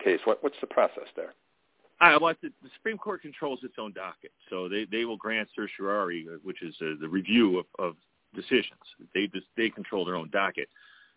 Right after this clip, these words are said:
Speaker 2: Now, if there's,
Speaker 1: Mm-hmm.
Speaker 2: uh, if there's competing districts that have, uh, um, different,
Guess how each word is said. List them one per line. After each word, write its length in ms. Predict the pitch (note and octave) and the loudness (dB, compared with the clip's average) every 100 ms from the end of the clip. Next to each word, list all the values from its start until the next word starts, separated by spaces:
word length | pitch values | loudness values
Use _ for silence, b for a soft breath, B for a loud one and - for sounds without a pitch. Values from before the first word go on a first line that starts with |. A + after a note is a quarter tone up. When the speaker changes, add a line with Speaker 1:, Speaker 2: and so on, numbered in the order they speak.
| A#2+ | 2
Speaker 2:
Now, 260 | A2 D#2+ | 4 4
if 100 | E2+ | -2
there's, 180 | A#2+ A2 | -2 -2
Speaker 1:
Mm-hmm. 140 | F#2+ A2+ b b _ _ - | -4 -16 b b _ _ -4
Speaker 2:
uh, 220 | F#2 F2 - _ _ _ | 0 0 -4 _ _ _
if 100 | A2+ - | -8 2
there's 180 | A2 G2+ | 2 2
competing 440 | G2+ G2 C#3 C3+ A#2 | -8 2 4 4 4
districts 480 | A#2 B2 B2 D#3 - | 0 2 0 0 0
that 100 | G2 | 0
have, 240 | G2+ F#2+ E2+ - | 2 2 -2 -8
uh, 280 | F2+ F2+ D#2+ - | -2 -2 -2 -4
um, 300 | D#2+ D2+ D2 - | -6 -8 -10 2
different, 360 | B2 - G2 | 2 2 -4